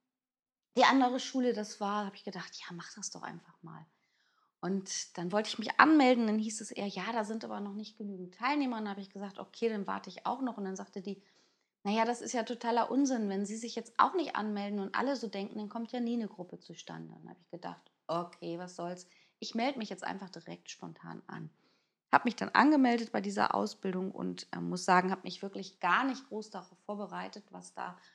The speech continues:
auf mich zukommen könnte. Ja, und dann ging es los, beziehungsweise dann ging es nicht los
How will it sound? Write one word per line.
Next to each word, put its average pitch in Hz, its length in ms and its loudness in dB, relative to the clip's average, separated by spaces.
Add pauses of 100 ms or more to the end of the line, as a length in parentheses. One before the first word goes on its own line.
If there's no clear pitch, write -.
(140)
auf 185 220 -8
mich 180 200 -14
zukommen 202 380 -6
könnte. 180 440 -12 (640)
Ja, - 280 2
und 185 180 -6
dann 220 340 0 (560)
ging 196 180 4
es - 280 -6 (760)
los, 175 720 4
beziehungsweise 185 800 0
dann 175 200 0
ging 226 200 -2
es 214 220 -4
nicht 269 280 -2
los 226 520 -2